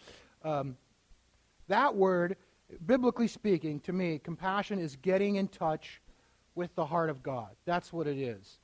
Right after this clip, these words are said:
It's getting in touch with the heart of God. There's a summary text. Matthew nine, I believe, is the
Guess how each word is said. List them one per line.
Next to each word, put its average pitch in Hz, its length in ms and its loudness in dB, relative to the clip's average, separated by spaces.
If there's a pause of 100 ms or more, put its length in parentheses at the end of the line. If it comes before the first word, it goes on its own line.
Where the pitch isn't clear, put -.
(400)
It's - 140 -20
getting 208 240 4
in 196 80 0
touch - 560 -4 (440)
with 160 200 -8
the 160 140 -4
heart 156 200 -2
of 143 100 -6
God. 147 180 0
There's 190 200 2
a 208 60 0
summary 247 400 4
text. 202 320 0
Matthew 214 320 2
nine, 180 440 2
I 175 100 0
believe, 175 400 0 (480)
is 175 300 2
the 175 420 2